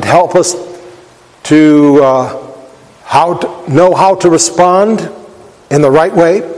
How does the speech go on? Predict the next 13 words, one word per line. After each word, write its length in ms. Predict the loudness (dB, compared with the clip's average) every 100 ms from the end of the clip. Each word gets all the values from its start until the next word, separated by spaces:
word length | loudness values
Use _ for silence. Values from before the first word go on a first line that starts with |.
| -2
But 100 | 0
now 280 | 2 2 2
he 180 | 0
turns 380 | 0 0 0 2
his 140 | 0 0
attention 500 | 0 0 0 -2 0
to 160 | 0
how 720 | 2 2 2 -2 -6 -14 -18 -20 -20 -20 _ _ _ _ _ _ _ _
not 460 | -6 -2 0 -2 0
to 100 | 0
respond 680 | 0 -2 -2 -2 -2 -6 -8
to 100 | -8
trials. 760 | -6 -8 -10 -14 -20 -20 -20